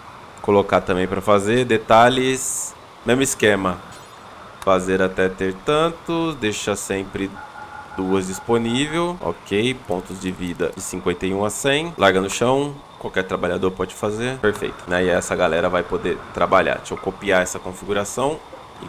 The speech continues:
colar aqui. E copiar essa configuração e colar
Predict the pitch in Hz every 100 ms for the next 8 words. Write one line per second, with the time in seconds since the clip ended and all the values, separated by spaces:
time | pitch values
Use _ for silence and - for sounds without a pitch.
0 | - 92 90 95 92 - 190 - - -
1 | - - - - - - - 104 - 98
2 | 101 95 95 - - 92 101 - 95 -
3 | 101 101 101 - - - 127 143 - -
4 | - - - - - - - - 95 -
5 | 101 95 98